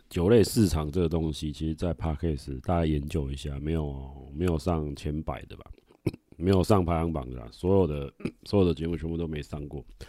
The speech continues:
呃，所以蛮可怜，就是，<laughs> 就是以大家以那种对酒的兴趣已经有点，大众市场对酒的兴趣已经有点下降。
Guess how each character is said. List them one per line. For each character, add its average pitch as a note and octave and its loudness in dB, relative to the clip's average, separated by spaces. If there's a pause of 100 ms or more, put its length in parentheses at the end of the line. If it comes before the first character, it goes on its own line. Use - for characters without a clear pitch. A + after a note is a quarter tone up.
(480)
呃， E2 -10
所 F2 -4
以 F2 0
蛮 D#2+ 0
可 C#2+ -2
怜， B1+ -6
就 D#2+ -6
是， E2 0 (440)
<laughs> - -20
就 F2 -4
是 F2+ 0
以 D2 -8
大 E2+ 0
家 E2+ -2
以 C#2+ -8
那 E2+ -4
种 D2 -6 (380)
对 F2+ 0
酒 D2+ -8
的 C#2 -10
兴 E2 -6
趣 D#2 -6
已 C#2 -10
经 D2 -6
有 D2+ -4
点， C2 -6 (720)
大 A#2+ 10
众 G#2+ 12
市 G2+ 6
场 D#2 4
对 F#2+ 6
酒 C#2+ -4
的 C2+ -4
兴 D#2+ -4
趣 D#2+ -4
已 C#2+ -6
经 D#2 -8
有 D2 -4
点 B1 -8
下 D2 -4
降。 - -6